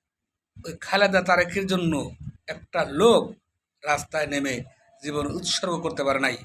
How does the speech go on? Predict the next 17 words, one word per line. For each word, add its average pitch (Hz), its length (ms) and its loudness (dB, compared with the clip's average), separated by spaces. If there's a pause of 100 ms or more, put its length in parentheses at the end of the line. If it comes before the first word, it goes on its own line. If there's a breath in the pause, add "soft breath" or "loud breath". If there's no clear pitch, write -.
(520 soft breath)
তাই 190 120 4
আমি 220 100 4
বলতে 247 360 4
পারি, 220 440 6 (140)
গত 196 160 0
সতেরো 240 340 2
বছরে 277 340 4
বিএনপি 240 460 2
যেটা 208 200 2 (960)
বগুড়া 226 360 6
এবং 196 260 0
ফেনীতে 208 380 -4
পারেনি, 180 560 4 (480)
কিন্তু 202 600 4 (380)
এ, 165 180 -2 (1500)
সাবেক 220 440 2
প্রধানমন্ত্রী 247 580 -2